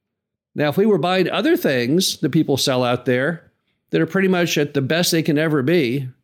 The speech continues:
running in all eight cylinders with, I don't know, nitrous injection right into the engine, even beyond that, then there's lots of things that could befall you,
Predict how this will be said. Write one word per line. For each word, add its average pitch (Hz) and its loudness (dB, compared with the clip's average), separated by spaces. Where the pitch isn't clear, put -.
running 156 0
in 143 0
all 151 0
eight 156 -2
cylinders 147 0
with, 127 -2
I 143 -2
don't 156 0
know, 151 2
nitrous 147 0
injection 156 0
right 160 0
into 165 2
the 160 2
engine, 165 2
even 165 2
beyond 160 2
that, 180 -2
then 190 2
there's 160 2
lots 196 0
of 220 2
things 208 2
that 185 2
could 175 0
befall 180 2
you, 98 0